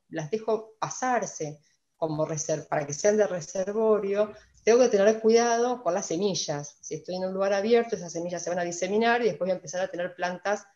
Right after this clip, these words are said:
por todos lados, que no es el objetivo, en este caso, de hablar del cultivo de borde o de cober-, o de f-, o franja, ¿no es cierto? La foto que está en el margen su-, superior izquierdo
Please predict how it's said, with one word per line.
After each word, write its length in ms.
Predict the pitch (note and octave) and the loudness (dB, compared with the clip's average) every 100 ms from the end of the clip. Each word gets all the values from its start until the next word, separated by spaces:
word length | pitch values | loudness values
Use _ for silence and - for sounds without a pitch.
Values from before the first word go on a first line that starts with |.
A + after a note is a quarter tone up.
| _ | _
por 180 | D#3+ - | -10 -2
todos 220 | E3+ D#3+ | -4 -2
lados, 300 | D#3 D3 C#3+ | -2 -2 -2
que 80 | E3+ | -2
no 80 | |
es 100 | G#3 | 0
el 80 | A#3 | 4
objetivo, 880 | G3+ - G3 - A3+ A3+ A3+ B3 - _ _ _ | 4 2 -6 -4 -4 0 0 -2 -10 _ _ _
en 120 | E3 | -6
este 220 | E3+ G#3 | -2 0
caso, 380 | G#3+ A3 A3 B3+ | 4 2 2 0
de 100 | G#3+ | 2
hablar 300 | D#3 E3+ F#3+ | 2 0 -2
del 420 | F3 F#3 - D3 | -2 -2 -2 -6
cultivo 340 | D#3+ D#3 F3+ G3 | -6 -6 -2 0
de 120 | D#3+ | 2
borde 440 | F3+ G#3 F#3+ D3 | 6 6 4 2
o 160 | C#3+ D3+ | 0 0
de 140 | D3 | -2
cober-, 220 | D3 C#3+ - | -2 -4 -4
o 80 | D3 | -6
de 60 | |
f-, 160 | C#3+ - | -8 -12
o 100 | E3 | -16
franja, 560 | - F3 D#3+ D3+ D3 C#3+ | 0 2 2 -2 -8 -8
¿no 100 | C#3+ | -8
es 80 | |
cierto? 480 | - G#3+ A3+ F#3+ D#3 _ _ _ _ _ | -2 -2 0 -6 -6 _ _ _ _ _
La 120 | E3 | -4
foto 260 | D#3 B3+ C4 | -2 0 0
que 80 | A#3 | -2
está 180 | - G#3+ | 0 0
en 60 | |
el 120 | D#3+ | 0
margen 500 | F3 A3 - A3+ A3 - | 0 -2 -2 -4 -4 -10
su-, 320 | - - D#3 | -14 -12 -10
superior 460 | - E3+ E3+ F3 G3 | -8 -6 -4 -2 -2
izquierdo 720 | G3+ - C4+ B3 A3+ A3+ A3+ | -4 2 6 6 4 -2 -4